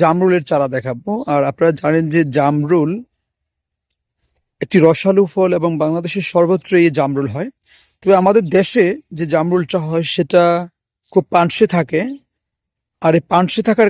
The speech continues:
কারণে অনেকেই জামরুল পছন্দ করেন না, তবে বাচ্চারা এই জামরুল ফলটাকে খুব পছন্দ করেন। তার মধ্যে অনেকে আছেন মিষ্টি জামরুল সন্ধান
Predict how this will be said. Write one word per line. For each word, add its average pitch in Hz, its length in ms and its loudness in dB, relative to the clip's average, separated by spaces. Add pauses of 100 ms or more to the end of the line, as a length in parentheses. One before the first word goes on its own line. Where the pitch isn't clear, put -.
কারণে 190 380 2
অনেকেই 175 440 0
জামরুল 156 340 -2
পছন্দ 156 320 -4 (140)
করেন 143 220 -2
না, 165 100 -2
তবে 175 260 0
বাচ্চারা 175 360 0
এই 165 100 0
জামরুল 165 300 0
ফলটাকে 151 420 -4
খুব 143 180 -6
পছন্দ 139 240 -4 (140)
করেন। - 200 -12 (760)
তার 196 160 2
মধ্যে 226 240 6
অনেকে 220 220 0 (120)
আছেন 214 280 -2 (160)
মিষ্টি 202 300 -4 (100)
জামরুল 175 400 0 (1400)
সন্ধান 175 440 2